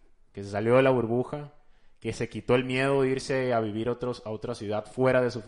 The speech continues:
de, de, de su, de su confort, fuera de, de su gente, de su familia, y que no le está dando miedo, y que si algún día le da miedo, que voltee para atrás y recuerde todo lo que ha vivido,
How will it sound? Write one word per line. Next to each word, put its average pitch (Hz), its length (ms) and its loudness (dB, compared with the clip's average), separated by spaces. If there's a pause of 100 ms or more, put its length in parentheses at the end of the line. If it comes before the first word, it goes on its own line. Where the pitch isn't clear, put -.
(100)
de, 107 320 -6
de, 101 180 -6
de 104 120 -6
su, 101 280 -8
de 104 100 -4
su 110 180 -8
confort, 123 500 -4 (380)
fuera 127 380 2
de, 117 220 4
de 110 120 2
su 110 140 -8
gente, 123 440 -2
de 117 80 0
su 107 120 -8
familia, 120 520 -4 (440)
y 92 140 -12
que 92 840 -6
no 110 180 -2
le 131 60 2
está 127 180 -4
dando 131 160 -6
miedo, 123 340 -6 (500)
y 98 120 -18
que 101 160 -10
si 95 80 -6
algún 107 240 -4
día 131 200 2
le 135 100 0
da 131 140 2
miedo, 139 420 -2
que 135 80 -6
voltee 110 360 -2
para 131 220 2
atrás 131 540 -2 (520)
y 113 100 -8
recuerde 123 420 -2
todo 165 220 10
lo 196 140 8
que 170 100 2
ha 165 60 8
vivido, 156 440 6